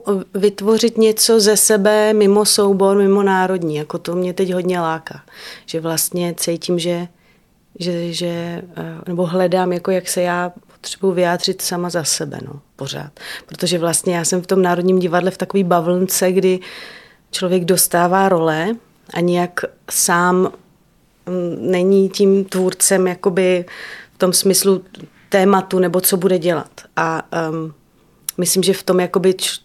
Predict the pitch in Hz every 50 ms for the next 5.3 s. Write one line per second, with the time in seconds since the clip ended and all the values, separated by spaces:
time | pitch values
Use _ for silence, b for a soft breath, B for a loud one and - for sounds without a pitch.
0 | _ - 180 175 170 190 185 185 - 180 175 - - 208 175 170 - - - 165
1 | 156 143 - - _ - - _ 151 147 - - - - 180 156 - - 170 175
2 | 175 - - 190 - 185 165 151 - 196 190 180 180 170 170 170 170 165 165 165
3 | 165 B B B B B B B B B _ - 143 156 170 165 160 165 160 160
4 | 156 165 160 165 160 - - 170 160 147 - 165 156 156 156 160 156 - - 170
5 | - - 151 160 151 147